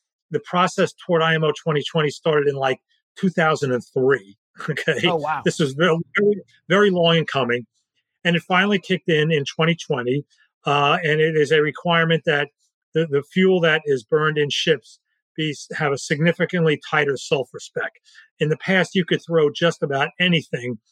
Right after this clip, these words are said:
Speaker 1: into a ship. It was just the Wild West. Um, and, and without going it too much into the weed,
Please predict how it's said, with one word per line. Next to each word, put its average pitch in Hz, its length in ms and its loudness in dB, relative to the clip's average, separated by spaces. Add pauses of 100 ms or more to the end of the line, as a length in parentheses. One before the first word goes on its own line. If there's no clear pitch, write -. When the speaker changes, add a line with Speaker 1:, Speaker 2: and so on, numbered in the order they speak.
(160)
Speaker 1:
into 147 300 0
a - 20 4
ship. 147 300 -2 (360)
It 151 60 -2
was 143 180 0
just - 220 -6 (140)
the 135 120 -2
Wild 143 380 0
West. - 400 -6 (640)
Um, 160 560 2 (600)
and, 180 300 2
and 175 260 2
without 185 340 2
going 185 200 2
it 165 180 -2
too - 180 0
much 202 220 0
into 156 120 0
the 139 100 0
weed, 135 400 -2